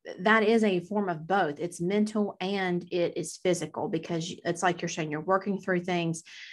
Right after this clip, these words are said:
um, and yet you're, you're, you're moving your hands, you're moving your body. Um, so that, that's, that's a great segue into mental rest. Now, mental rest, if I had to pick one,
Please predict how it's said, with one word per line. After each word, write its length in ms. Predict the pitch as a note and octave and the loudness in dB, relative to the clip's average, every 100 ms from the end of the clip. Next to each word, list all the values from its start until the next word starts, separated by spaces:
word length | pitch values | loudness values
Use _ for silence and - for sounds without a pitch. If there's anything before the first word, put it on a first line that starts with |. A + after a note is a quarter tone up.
| - | -2
um, 300 | F#3 E3+ D#3 - | 2 2 0 4
and 280 | G#3 G3+ | 6 6
yet 180 | G3+ G3+ | 6 4
you're, 260 | F3+ F3+ E3+ E3+ | 2 2 2 -2
you're, 240 | F3+ F#3 F3+ E3 - _ _ _ - | -2 0 0 -2 -12 _ _ _ -2
you're 140 | F#3 | 2
moving 340 | F#3+ G3+ G3 E3+ | 6 6 6 4
your 80 | |
hands, 440 | E3+ G3 G3 D#3+ D#3 | 2 0 -2 -4 -4
you're 100 | E3+ | 0
moving 320 | E3+ E3+ E3 | 0 2 2
your 120 | D#3 | 0
body. 460 | D#3 E3 D#3 C#3+ - - - - | 2 4 4 0 -6 -16 -8 4
Um, 400 | F#3+ F3 D#3 - _ _ _ G#3 | 6 6 2 -4 _ _ _ -2
so 340 | A#3+ A#3 G3+ - | 6 8 6 2
that, 380 | F#3+ F#3 G#3 F#3 | -6 2 2 6
that's, 260 | G#3 A3 - | 4 4 0
that's 200 | G3+ F#3+ | 0 0
a 40 | |
great 220 | E3+ D#3+ | -4 -4
segue 280 | - F3 E3 | -4 -4 -4
into 160 | D#3 E3+ | -4 -2
mental 240 | F#3 F3 | -2 0
rest. 240 | D#3 C#3+ G3 | 0 0 4
Now, 140 | F#3+ | 8
mental 320 | A3 D4 C#4 | 10 10 8
rest, 260 | A3 G#3 G#3+ | 6 4 0
if 140 | F#3 | 0
I 80 | A3+ | 4
had 120 | B3 | 2
to 40 | G#3 | 2
pick 240 | G3+ F3+ | -4 -4
one, 300 | D#3+ C3+ D#3 | -4 -4 -6